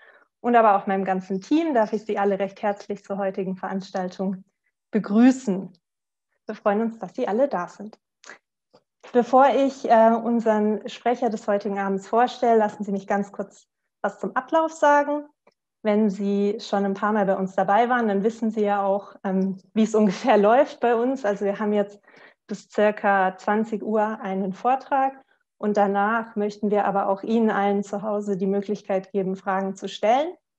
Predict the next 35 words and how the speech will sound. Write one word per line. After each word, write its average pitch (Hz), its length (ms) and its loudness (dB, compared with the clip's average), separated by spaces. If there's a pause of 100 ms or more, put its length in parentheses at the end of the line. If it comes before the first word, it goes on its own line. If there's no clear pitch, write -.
(680)
Falls 214 240 0
Sie 240 60 -2
das 202 180 -2
noch 202 120 0
nicht 208 180 -2
gemacht 226 340 -2
haben, 262 300 0 (280)
<laughs> 226 360 2
sage 208 240 2
ich 202 100 -8
Ihnen 202 80 -2
ganz 190 160 -4
kurz, 190 240 -6
wie 202 60 -4
es 190 100 -8
geht. 269 320 -2 (480)
Ähm, 208 320 2
also - 260 0
auf 101 120 2
Ihrem 202 200 0
Zoom-Fenster 233 720 -2
unten 254 280 -6
in 214 100 0
der 190 140 0
Leiste 240 480 2
sehen 196 240 -4
Sie 190 100 -4
so 185 140 -10
ein 185 100 -6
Feld, 247 300 0
da 208 80 -6
steht 196 360 -2
F 214 200 -2
und 196 180 -4
A, 247 340 -2